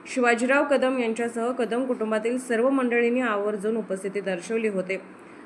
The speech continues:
भारती लाड यांच्या पश्चात पती महेंद्र लाड, दोन मुले लाड यांचं एकत्र कुटुंब असलेला मोठा परिवार आहे. त्यांच्या निधनाने परिसरामध्ये हळहळ व्यक्त होत होती. अनेकांना अश्रू अनावर झाले. भारती लाड यांचे चिरंजीव ऋषिकेश लाड,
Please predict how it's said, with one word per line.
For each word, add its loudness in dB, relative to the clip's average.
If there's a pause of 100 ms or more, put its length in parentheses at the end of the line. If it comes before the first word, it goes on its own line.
(100)
भारती 4
लाड 6
यांच्या 2
पश्चात -2
पती -4
महेंद्र -2
लाड, 2
दोन -2
मुले -2
लाड 0
यांचं -4
एकत्र -2
कुटुंब -4
असलेला -2
मोठा -4
परिवार -2
आहे. -2 (360)
त्यांच्या 0
निधनाने 4
परिसरामध्ये 2
हळहळ 0
व्यक्त -4
होत -2
होती. -4 (320)
अनेकांना 2
अश्रू 0
अनावर 2
झाले. 2
भारती -2
लाड 2
यांचे 0
चिरंजीव -2
ऋषिकेश -4
लाड, 0